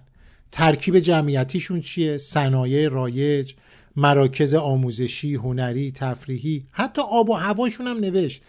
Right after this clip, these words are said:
که زمستون چقدر سرده، تابستونا چجوریه.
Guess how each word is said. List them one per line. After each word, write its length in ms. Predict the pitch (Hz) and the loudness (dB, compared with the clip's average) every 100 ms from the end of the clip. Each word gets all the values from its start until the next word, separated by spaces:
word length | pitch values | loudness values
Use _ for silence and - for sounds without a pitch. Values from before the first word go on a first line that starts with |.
| _ _ - | _ _ -2
که 100 | 160 | 0
زمستون 600 | 151 160 160 - 175 190 | 2 2 2 0 -4 -4
چقدر 260 | 185 185 | -4 -4
سرده، 680 | 180 - 175 175 156 165 156 - _ _ - | -4 -4 -4 -4 -4 -4 -4 -10 _ _ -4
تابستونا 680 | 147 127 131 - 127 120 | 0 0 0 -4 -6 -4
چجوریه. 680 | - 156 139 139 139 131 123 | -4 -6 -8 -8 -6 -6 -8